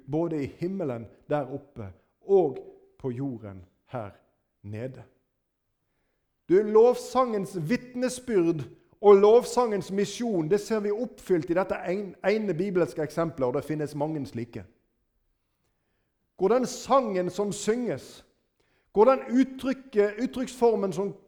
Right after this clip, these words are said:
tar plass hos Israel, på det som er plantet i deres hjerte av det Gud har gjort, det har skjedd på en slik måte at dette blir formidlet gjennom folkeslag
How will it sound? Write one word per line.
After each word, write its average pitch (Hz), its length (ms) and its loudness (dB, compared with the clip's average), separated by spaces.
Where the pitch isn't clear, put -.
tar 208 240 2
plass 226 400 2
hos 202 240 -2
Israel, 151 540 -2
på 214 140 6
det 247 100 8
som 254 160 -6
er 233 140 -2
plantet 233 420 2
i 220 60 2
deres 214 320 -2
hjerte 190 320 0
av 220 420 4
det 226 140 4
Gud 196 300 -4
har 185 180 0
gjort, - 460 -10
det 196 80 2
har 196 100 -2
skjedd 202 380 -6
på 165 80 -6
en 156 80 -6
slik 196 340 -10
måte 147 380 -8
at 156 160 2
dette 240 220 0
blir 233 180 2
formidlet 202 880 0
gjennom 220 400 4
folkeslag 214 800 2